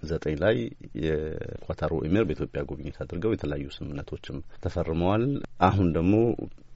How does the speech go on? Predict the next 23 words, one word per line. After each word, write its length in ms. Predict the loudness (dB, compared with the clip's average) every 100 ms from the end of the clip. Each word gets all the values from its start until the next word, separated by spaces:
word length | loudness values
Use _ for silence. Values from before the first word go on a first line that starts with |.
| 0
ለኢፌዴሪ 1300 | 4 6 6 2 -2 -6 -8 -8 0 0 2 -4 -4
ጠቅላይ 260 | -8 -4
ሚኒስትር 380 | -2 -4 -4 -4 -4 -6
ክቡር 200 | -6 -2
አቶ 160 | 0 0
ኃይለማርያም 500 | -2 -4 -4 -6 -6
ደሳለኝ 500 | -6 -4 0 0 0
ባቀረቡት 600 | 0 -2 -4 -6 -8 -12 -10 -8 -6 -4
ግብዣ 320 | -2 -2 -4
መሰረት 380 | -4 -4 -4 -4
የተደረገ 600 | -2 -2 -2 -4 -6 -8 -10 -12 -8 -6 -4
ጉብኝት 360 | -4 -4 -4
ነው። 160 | -4 -4 -8 -14 -12 -12 -12 2
የጉብኝቱ 520 | 8 10 10 10 8 6
ዋና 280 | 6 6
ዓላማ 360 | 6 6 6 4 2
በኢትዮጵያና 560 | 2 2 2 2 0 2
ኳታር 300 | 0 0 0
መካከል 420 | -2 -2 -2 0
ያለውን 460 | 0 4 6 6
የንግድ 540 | 6 4 2 -2 -8 -12 -12 -6
ኢንቨስትመንት 720 | -4 -6 -4 -2 0 -2 -8 -14 -12 -10 -8 2
ግንኙነት 520 | 6 6 4 0